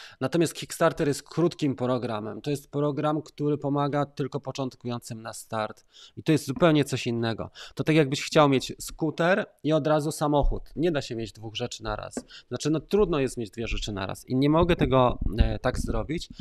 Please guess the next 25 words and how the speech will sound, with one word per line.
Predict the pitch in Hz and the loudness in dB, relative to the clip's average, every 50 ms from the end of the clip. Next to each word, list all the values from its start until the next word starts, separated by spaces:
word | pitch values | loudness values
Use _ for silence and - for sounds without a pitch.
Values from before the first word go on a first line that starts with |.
| - - - - - - - - | -8 -8 -8 -8 -10 -14 -10 -6
dlatego | 139 139 143 156 143 156 165 156 | -6 -6 -6 -6 -6 -4 -4 -4
że, | - 135 151 147 151 156 151 151 - - - - | -4 -4 -2 -2 -2 -2 -4 -6 -8 -14 -14 -10
e, | 120 123 127 123 127 127 123 123 - - - - - - - - | -8 -6 -4 -4 -4 -4 -4 -6 -10 -12 -16 -20 -20 -16 -12 -10
Kickstarter | 156 - - - 170 160 - - 156 139 | -8 -4 0 0 0 0 0 0 0 0
jest | 139 127 - - - - | 0 0 -2 -4 -4 0
tylko | 240 202 - 170 | 0 0 2 0
i | 156 135 | 0 -2
wyłącznie | 127 143 135 - - 135 | -2 -4 -4 -4 -6 -8
programem, | - - 131 127 127 131 127 123 123 120 123 120 | -6 -6 -6 -4 -2 -2 -2 -2 -2 -4 -4 -6
e, | 107 - - - 113 113 113 110 107 101 | -8 -10 -14 -16 -16 -14 -14 -14 -14 -16
gdzie | - - - - 139 | -16 -8 -6 -4 -2
mamy | 127 127 123 123 120 113 - _ - - - 92 104 - - - - | -2 -2 -2 -2 -4 -6 -8 _ -18 -18 -18 -18 -18 -18 -14 -12 -12
cały | - - 165 170 180 190 185 175 | -6 -2 0 0 2 2 0 -2
tydzień, | - - 170 143 - 160 156 151 156 151 | -2 -4 -6 -4 -2 -2 -2 -2 -2 -4
czyli | - - - 147 127 127 127 127 123 120 120 120 117 | -4 -4 -4 -4 -2 -2 -2 -2 -2 -2 -4 -6 -6
siedem | - - - 170 170 160 160 156 151 | -6 -4 -2 0 0 2 0 0 0
dni | 139 135 143 147 139 | -2 -2 -4 -4 -4
pełne, | - 143 135 139 135 131 127 123 117 117 117 117 - - | -2 -2 0 0 0 0 0 -2 -2 -4 -6 -8 -12 -16
de | - 107 - - - 143 | -8 -6 -4 -4 -4 -6
facto | - - 151 151 - - 135 - | -6 -6 -6 -6 -4 -4 -2 0
osiem, | - 180 165 - - 113 110 | 0 0 -2 -4 -8 -12 -12
bo | 107 107 | -12 -14
jest | 107 - - | -14 -12 -14
od | 110 113 | -14 -14
dwunastej, | _ - - - 156 151 160 170 160 - - 127 113 | _ -18 -12 -6 -4 -2 -2 -2 -4 -6 -8 -8 -8